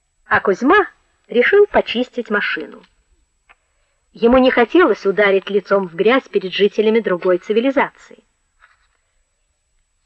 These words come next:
Площадь вокруг искателя походила на кладбище космических кораблей.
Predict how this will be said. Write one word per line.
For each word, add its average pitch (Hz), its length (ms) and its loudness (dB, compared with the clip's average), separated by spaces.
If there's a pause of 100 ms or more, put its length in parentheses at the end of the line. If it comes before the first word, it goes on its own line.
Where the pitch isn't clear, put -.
(420)
Площадь 359 500 2
вокруг - 340 -2
искателя 311 600 -2
походила 214 500 0
на 262 140 -2
кладбище 262 640 0
космических 247 720 -8
кораблей. 196 580 -6